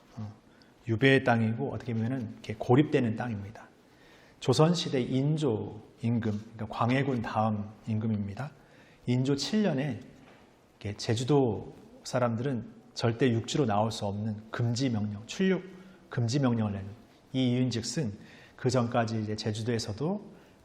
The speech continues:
이렇게 왕에게 진상을 바칩니다. 바치는데, 어, 여러 가지 탐관오리들이 와가지고 진상의 것들이 뭐 그중에는 귤이나 이런 것들 막 바치는데, 그것들을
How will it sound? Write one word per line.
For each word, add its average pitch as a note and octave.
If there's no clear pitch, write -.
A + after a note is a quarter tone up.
이렇게 G#2
왕에게 G#2+
진상을 A2+
바칩니다. G#2
바치는데, A#2
어, G#2
여러 A#2
가지 A2
탐관오리들이 C#3
와가지고 G2
진상의 G#2+
것들이 A2
뭐 G2+
그중에는 G#2
귤이나 G#2+
이런 G2+
것들 G2+
막 G2+
바치는데, G#2
그것들을 A#2+